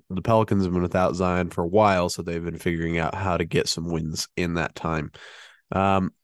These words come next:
and as far as the flow of the game, you know, it was sort of similar. Pelicans got off to a nice early lead, were able to hold that lead through the first half, and then they built the lead in the third quarter,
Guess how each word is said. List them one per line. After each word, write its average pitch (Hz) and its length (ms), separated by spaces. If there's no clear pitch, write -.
and 110 300
as 104 140
far 113 180
as 101 140
the 95 60
flow 120 220
of 117 60
the 107 60
game, 113 560
you 95 120
know, 90 280
it 90 180
was 92 380
sort 139 200
of 117 80
similar. 110 520
Pelicans 95 440
got 92 180
off 90 180
to 95 100
a 87 40
nice 87 320
early 92 280
lead, 90 360
were 90 140
able 87 140
to 85 60
hold 98 200
that 90 160
lead 92 220
through 95 120
the 85 60
first 87 300
half, 87 280
and 85 80
then 85 120
they 82 100
built 90 320
the - 80
lead 85 260
in 80 100
the 78 100
third 85 260
quarter, 85 460